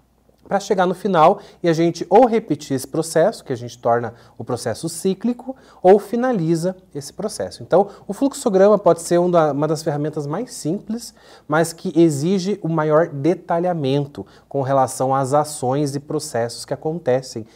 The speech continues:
dentro dos serviços, principalmente serviços públicos, né? E quando a gente percebe do fluxograma nas empresas públicas ou organizações no geral, é visível que a gente tem aquele manual ou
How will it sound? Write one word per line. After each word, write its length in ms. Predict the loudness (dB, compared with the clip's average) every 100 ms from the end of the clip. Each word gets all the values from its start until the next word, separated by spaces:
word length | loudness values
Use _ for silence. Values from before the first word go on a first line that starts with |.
| _ -8
dentro 300 | -6 -4 -6
dos 140 | -8
serviços, 600 | -4 -4 -4 -6 -10 -14
principalmente 460 | -14 -12 -8 -8 -8
serviços 400 | -10 -10 -12 -12
públicos, 640 | -8 -8 -8 -14 -18 -16
né? 240 | -10 -10 -12 _ -20 -20 -6
E 200 | -2 0
quando 160 | 0 -2
a 40 |
gente 220 | -2 -4 -4
percebe 480 | -4 -2 -2 0
do 100 | -4
fluxograma 640 | -6 -8 -6 -4 0 0 0
nas 180 | -4 -6
empresas 840 | -6 -4 0 0 0 -4 -8 -12
públicas 840 | -8 -6 -4 -6 -8 -8 -6 -2
ou 300 | 0 0 -2 -10 _
organizações 880 | -4 -2 -2 -4 -6 -6 -4 -6 -4
no 160 | -8 -8
geral, 540 | -6 2 4 4 2 -16 _ _
é 380 | 0 2 2 0
visível 500 | -2 -2 -2 0 0
que 60 | 0
a 40 |
gente 280 | -2 -4 -4
tem 180 | -2 -2
aquele 240 | 0 0
manual 720 | 0 0 2 6 6 4 -2 _ _ -2
ou 520 | 2 4 6 2